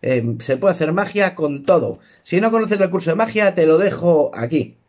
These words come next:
ahí, en esa ahí que viene por ahí, pues ahí te le dejo. Y, y bueno, lo primero hacemos el juego para que veas lo bonito, lo vistoso y lo chulo que es. Luego,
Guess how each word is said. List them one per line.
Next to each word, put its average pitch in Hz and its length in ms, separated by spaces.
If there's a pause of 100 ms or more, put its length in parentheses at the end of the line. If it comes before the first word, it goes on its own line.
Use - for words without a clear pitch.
ahí, 131 280
en 127 140
esa 156 220
ahí 143 160
que 139 120
viene 123 260
por 135 160
ahí, 262 320 (280)
pues 170 280
ahí 226 200
te 220 100
le 175 100
dejo. 120 380 (340)
Y, 139 220
y 135 340
bueno, 165 440 (260)
lo 156 200
primero 170 380
hacemos 139 480
el 175 140
juego 220 520
para 208 240
que 131 140
veas 139 400
lo 135 180
bonito, 135 400
lo 123 120
vistoso 127 580
y 113 220
lo 110 140
chulo 165 300
que 220 360
es. - 180 (240)
Luego, 143 640